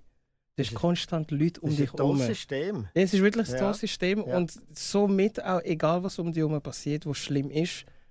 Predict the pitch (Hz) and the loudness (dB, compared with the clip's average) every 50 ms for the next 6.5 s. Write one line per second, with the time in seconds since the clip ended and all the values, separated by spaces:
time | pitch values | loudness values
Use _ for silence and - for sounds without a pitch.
0 | _ _ _ - 151 147 - - 160 151 - 139 151 151 156 165 165 160 156 - | _ _ _ 0 0 0 2 0 0 0 0 0 0 0 2 2 2 0 -2 -2
1 | - - 147 143 147 147 143 135 135 127 131 131 135 147 151 151 147 147 131 135 | -2 0 0 2 2 0 0 -2 0 0 2 2 2 2 2 2 2 0 0 -2
2 | - 127 127 131 123 - 135 123 123 123 113 - 135 123 123 123 117 131 139 117 | -4 -2 -2 -2 -2 -2 0 0 0 -2 -2 -4 -2 -2 0 0 2 0 0 -2
3 | 131 - - - - - - - _ _ _ - 151 135 156 170 170 180 185 - | -4 -10 -14 -18 -20 -20 -20 -20 _ _ _ -4 0 2 2 2 2 2 0 -2
4 | - 160 151 151 156 151 160 190 185 - - 196 202 202 196 175 - 175 170 160 | -4 -4 -2 0 2 2 2 0 -2 -4 -4 -2 0 0 0 0 0 0 -2 0
5 | - 156 151 - 151 - - 170 160 156 - - - - - - 156 143 - - | -2 -4 -2 -2 -4 -2 0 -2 -2 -2 -4 -10 -10 -10 -4 -4 -4 -4 -4 -10
6 | - _ - - 147 139 143 170 214 254 | -16 _ -4 -2 0 0 2 0 0 -2